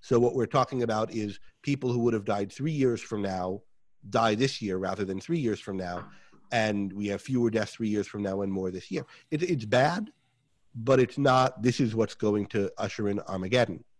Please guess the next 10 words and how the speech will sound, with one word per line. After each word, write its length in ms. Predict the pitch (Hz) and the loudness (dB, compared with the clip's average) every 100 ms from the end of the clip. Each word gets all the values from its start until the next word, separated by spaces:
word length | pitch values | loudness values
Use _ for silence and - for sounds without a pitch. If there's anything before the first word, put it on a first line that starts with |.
| _ _ - - - - - - | _ _ -20 -20 -20 -20 -4 2
Um, 400 | 127 123 110 104 - | 4 4 2 -2 -2
and 200 | 131 123 | 0 2
if 180 | 147 135 | 0 0
it 160 | 123 - | 0 4
does 540 | 143 202 90 - - - - - | 4 6 2 -6 -14 -20 -20 -2
usher 320 | 120 120 120 | 0 2 0
in 140 | 110 101 | 0 2
really 280 | 110 107 | 2 2
bad 260 | 101 104 90 | 0 -2 -4
consequences, 680 | - 90 - 92 87 92 | -8 -10 -10 -12 -10 -14